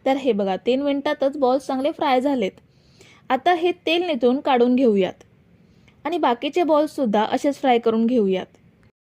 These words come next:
तर हे बघा, आपण हे सगळे पालक बॉल्स तयार करून घेतलेत.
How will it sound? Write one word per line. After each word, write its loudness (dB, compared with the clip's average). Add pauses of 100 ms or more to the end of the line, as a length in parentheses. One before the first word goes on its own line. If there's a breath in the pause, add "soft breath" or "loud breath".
(680 loud breath)
तर 2
हे 0
बघा, -2 (120)
आपण -2
हे 0
सगळे -2
पालक -2
बॉल्स -2
तयार -2
करून 0
घेतलेत. -2